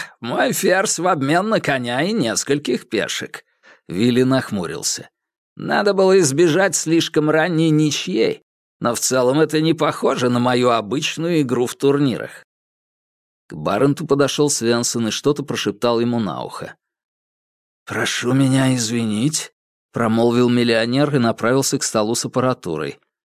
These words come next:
Через несколько минут он вернулся явно взволнованный. "Что это вы задумали, мистер Борден?" осведомился он сердито. Вилли облизал пальцы и, широко раскрыв глаза, с невинным видом посмотрел на Баррента.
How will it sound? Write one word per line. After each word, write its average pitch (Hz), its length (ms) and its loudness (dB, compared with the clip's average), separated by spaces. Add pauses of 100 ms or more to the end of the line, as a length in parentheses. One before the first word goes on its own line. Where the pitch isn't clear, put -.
(220)
Через 90 340 -4
несколько 113 460 -2
минут 135 300 0
он 139 120 2
вернулся 117 500 0
явно 113 400 -2
взволнованный. 104 840 -4 (800)
"Что - 600 -2
это 160 280 0
вы 165 160 2
задумали, 147 800 0
мистер 95 560 -6
Борден?" 95 640 -6 (440)
осведомился 113 760 0
он 117 100 -2
сердито. 107 800 -6 (960)
Вилли 110 320 0
облизал 185 500 2
пальцы 113 560 -2
и, 113 40 -2
широко 117 420 -2
раскрыв 127 400 0
глаза, 131 400 0
с - 100 -2
невинным 190 560 2
видом 135 320 0
посмотрел 127 560 0
на 127 160 2
Баррента. 67 640 -6